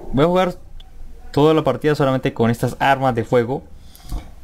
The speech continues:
Creo que uno de los mapas en que más ha aparecido esto es en, en, en, en Shenzhen, solamente aparece.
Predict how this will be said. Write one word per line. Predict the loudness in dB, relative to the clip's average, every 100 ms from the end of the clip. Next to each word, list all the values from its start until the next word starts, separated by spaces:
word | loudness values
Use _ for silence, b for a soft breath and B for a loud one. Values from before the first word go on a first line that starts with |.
| -16 -16 -8
Creo | 0 0
que | 2
uno | 2
de |
los | 4
mapas | 2 2 0
en | 0
que | 2
más | 2
ha |
aparecido | 4 2 2 0 0
esto | 0 0
es |
en, | 4 4 4 2 2
en, | 2 4 2
en, | 2 2 2 2
en | 0
Shenzhen, | 0 0 0 -2 0
solamente | -2 0 0
aparece. | 0 0 2 -2